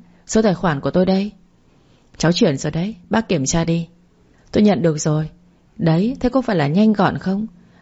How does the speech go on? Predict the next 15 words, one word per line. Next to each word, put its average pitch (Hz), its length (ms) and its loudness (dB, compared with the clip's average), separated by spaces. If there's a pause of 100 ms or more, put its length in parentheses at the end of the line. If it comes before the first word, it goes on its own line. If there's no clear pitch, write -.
(140)
Ai 185 180 4
như 202 140 6
cậu 175 180 2
kia 208 260 2
chứ, 262 200 -4 (540)
có 240 100 2
tiền 185 280 4
nhưng 226 120 4
mà 170 80 0
không 233 220 2
trả 175 160 0
nợ 151 200 -4
giúp 269 220 -2
bạn 175 200 -2
gái. 170 360 0